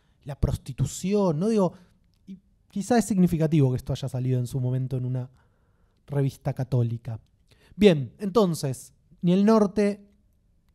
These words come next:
ni el oeste, ni el este, por distintos motivos, parecen ser territorios que pueda,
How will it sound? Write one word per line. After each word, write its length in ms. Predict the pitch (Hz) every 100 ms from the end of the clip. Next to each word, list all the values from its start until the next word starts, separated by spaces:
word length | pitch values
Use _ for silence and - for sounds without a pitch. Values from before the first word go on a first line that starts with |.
| _ _ _ 165
ni 140 | 156
el 140 | 156
oeste, 540 | 156 170 - - 160 -
ni 120 | 139
el 100 | 147
este, 340 | 165 - - 151
por 160 | 139 135
distintos 540 | - - 156 160 147
motivos, 720 | 139 143 160 143 156 - - _ _ _ _ _ -
parecen 400 | 156 - 180 151
ser 360 | 170 156 165
territorios 720 | - 139 131 135 147 151 156 -
que 120 | 143
pueda, 640 | - 143 143 143 143 151